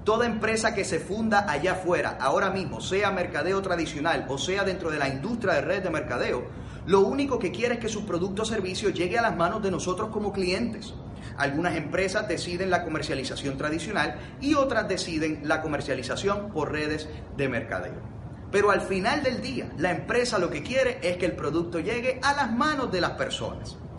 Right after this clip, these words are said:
Ahora bien, ¿cómo funciona la industria de redes de mercadeo? La industria de redes de mercadeo, simple y sencillamente, lo que hace es cambiar el método tradicional de lanzar un producto al mercado.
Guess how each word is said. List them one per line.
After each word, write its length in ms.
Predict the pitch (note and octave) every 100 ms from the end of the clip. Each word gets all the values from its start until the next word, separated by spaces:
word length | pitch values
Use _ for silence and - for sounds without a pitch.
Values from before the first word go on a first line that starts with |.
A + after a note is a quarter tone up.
| - - -
Ahora 320 | A3 B3+ B3+
bien, 340 | C4 C4+ - - - -
¿cómo 240 | G#3 B3+ C#4
funciona 480 | A#3+ G#3+ A3 B3
la 100 | B3
industria 400 | F#3+ D#3+ A3 A3+
de 80 | A3
redes 260 | F3 F3 F#3
de 80 | F#3
mercadeo? 680 | F3 F#3+ F#3 G#3 - - - - -
La 120 | F3+ G#3
industria 440 | G3 C#4 C#4 B3+
de 100 | G3+
redes 260 | F3 A3+ G#3+
de 60 |
mercadeo, 640 | G3 F3 C#3+ C3+ G#3+ C#3 C3+ - -
simple 380 | - A#3+ B3+ A#3
y 40 |
sencillamente, 760 | F#3+ D#3 G3+ G#3+ G3+ G3 G3 F#3
lo 160 | F#3
que 160 | F#3 F#3+
hace 340 | A3+ - G3
es 120 | G#3+ A3
cambiar 500 | G3 E3+ F#3 A3+ A3
el 80 |
método 460 | F3+ G3+ A3 G#3+ G3+
tradicional 560 | F#3 F3 E3 D#3+ F#3+ G3
de 80 |
lanzar 340 | F#3+ D#3+ F3+ F#3+
un 140 | G3
producto 420 | F#3 E3+ F#3 F3
al 80 | F#3
mercado. 540 | E3+ D#3+ E3 F3 D#3+